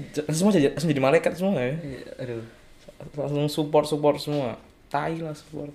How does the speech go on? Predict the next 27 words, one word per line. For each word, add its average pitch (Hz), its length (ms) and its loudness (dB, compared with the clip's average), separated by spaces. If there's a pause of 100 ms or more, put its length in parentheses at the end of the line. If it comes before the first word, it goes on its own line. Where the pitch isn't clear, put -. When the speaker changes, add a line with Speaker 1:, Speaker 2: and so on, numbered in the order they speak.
(120)
Speaker 1:
Makan 139 420 -4
tuh 131 120 -10
support 123 260 -10
anjing. 123 540 -12 (2000)
Speaker 2:
Ya 131 420 -4
memang 180 460 -4 (280)
Jot 135 260 -6
ini 175 160 -6
memang 156 320 -6 (640)
sampah. 120 580 2
Cuman 170 300 2 (480)
gimana 143 320 -2
ya? 107 220 -6
Cuman 143 340 -6 (1200)
ya, 247 320 4 (240)
ya 180 180 6 (260)
kalau 147 200 2
menurutku 156 320 0
sih 208 140 2
satu-satunya 180 580 2
cara 170 260 2
untuk 165 180 0
menghentikannya 156 800 2
ya 151 140 4
nggak 123 200 4
usah 131 180 0
dibeli. 127 500 4